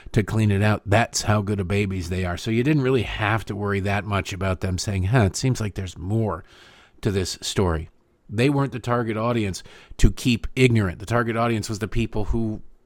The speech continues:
you know, "Eh, I don't really like Joe Biden. I'm not a big fan of Donald Trump. I'm not sure who I'm gonna vote for." That's who they were terrified of finding out about the story. That's why the left is terrified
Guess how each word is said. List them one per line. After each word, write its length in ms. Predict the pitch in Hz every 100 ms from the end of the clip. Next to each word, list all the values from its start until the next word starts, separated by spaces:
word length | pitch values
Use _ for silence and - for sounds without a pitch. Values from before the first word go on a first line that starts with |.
| _ -
you 100 | 151
know, 200 | 101 101 - _ _ - 185
"Eh, 260 | 156 185 180 -
I 80 | -
don't 140 | 135 117
really 200 | 113 107
like 320 | 113 127 127
Joe 180 | 127 120
Biden. 360 | 123 127 123
I'm 100 | 104
not 140 | 101 95
a 40 |
big 200 | 101 90
fan 260 | - 113 110
of 60 |
Donald 320 | 110 110 110
Trump. 240 | 127 120 113
I'm 120 | 113
not 160 | 117 110
sure 200 | - 104
who 100 | 117
I'm 160 | 110
gonna 140 | 107 101
vote 180 | 101
for." 160 | 90 90
That's 360 | - 131 131 -
who 60 |
they 120 | 120
were 100 | 104
terrified 760 | 101 - 127 123 110 95 85 - - - - -
of 140 | 98
finding 400 | - 113 107 104
out 160 | 92 95
about 300 | 87 87 -
the 60 |
story. 400 | - 107 92 78 - _ _ _ _ _ _ _ _ _ _ _ _ _ _ _ _ _ _ _ -
That's 260 | 117 123
why 160 | 117 110
the 120 | 101
left 280 | 101 107 -
is 100 | 90
terrified 640 | - 110 104 - 80 85